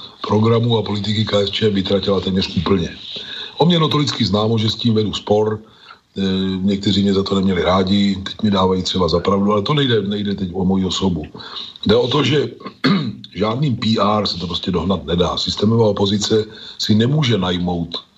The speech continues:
agenturu, která za ní vymyslí, eh, systémově opoziční argumentaci.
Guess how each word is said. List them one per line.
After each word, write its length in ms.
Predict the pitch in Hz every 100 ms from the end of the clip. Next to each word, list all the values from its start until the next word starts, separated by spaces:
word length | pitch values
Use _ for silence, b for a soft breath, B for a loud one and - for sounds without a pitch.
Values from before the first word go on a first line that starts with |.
| _
agenturu, 680 | - 95 104 104 95 98 101
která 260 | 104 101 95
za 140 | 90
ní 160 | 101 110
vymyslí, 600 | 92 90 95 95 95 95
eh, 640 | - - - - 98 92
systémově 540 | 80 98 - 101 101 101
opoziční 520 | 95 95 87 - 95
argumentaci. 720 | 82 80 90 80 78 - 80